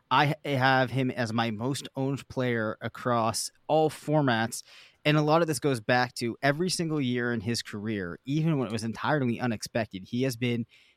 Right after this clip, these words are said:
a Q B one player. He has been a top twelve quarterback.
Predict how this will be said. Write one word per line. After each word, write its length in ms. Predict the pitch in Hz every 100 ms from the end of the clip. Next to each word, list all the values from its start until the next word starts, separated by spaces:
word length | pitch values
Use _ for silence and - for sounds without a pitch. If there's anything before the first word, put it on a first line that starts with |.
| _ -
a 460 | 117 113 113 113 - -
Q 300 | - 143 151
B 200 | 151 170
one 420 | 127 113 113 123 - _ _ _
player. 340 | - 127 101 87
He 160 | 117
has 80 | 117
been 140 | 127
a 100 | 120
top 380 | 120 - 120 -
twelve 360 | - 123 117 -
quarterback. 600 | - 135 135 131 127